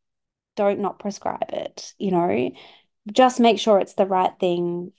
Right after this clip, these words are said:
for your patients. And now if you're listening today and you have sibo and you've been taking berberine, my message to you is, how long have you been taking it for?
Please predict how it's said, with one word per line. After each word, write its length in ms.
for 520
your 120
patients. 680
And 100
now 140
if 100
you're 120
listening 560
today 300
and 140
you 120
have 260
sibo 400
and 100
you've 80
been 140
taking 520
berberine, 640
my 140
message 440
to 120
you 560
is, 360
how 320
long 180
have 140
you 80
been 200
taking 360
it 160
for? 220